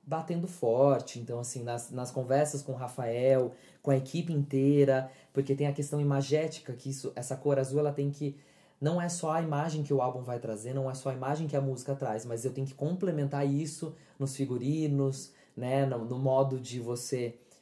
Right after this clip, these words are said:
tá ali num videoclipe, e isso foi muito batido com o Henrique, o Henrique Ska, né, que é o meu stylist, e que cuida tão bem da minha imagem e de, de toda essa construção. É, então, ela vem desde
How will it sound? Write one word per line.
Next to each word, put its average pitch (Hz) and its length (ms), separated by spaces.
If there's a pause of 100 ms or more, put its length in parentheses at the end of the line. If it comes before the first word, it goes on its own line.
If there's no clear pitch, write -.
(120)
tá 135 180
ali 135 180
num 131 120
videoclipe, 165 920
e 147 120
isso 143 160
foi 139 140
muito 135 320
batido 135 400
com 131 160
o 127 40
Henrique, 123 440
o - 20
Henrique 113 300
Ska, 113 320
né, 113 160
que 110 240
é 101 80
o 104 60
meu 104 100
stylist, 139 720 (260)
e - 80
que 135 140
cuida 135 680 (380)
tão 170 240
bem 147 260
da 143 120
minha 131 100
imagem 123 680
e - 20
de, 113 140
de - 240
toda 120 400
essa 120 180
construção. 139 960 (640)
É, 117 480
então, 160 560 (880)
ela 147 220
vem 180 380
desde 226 640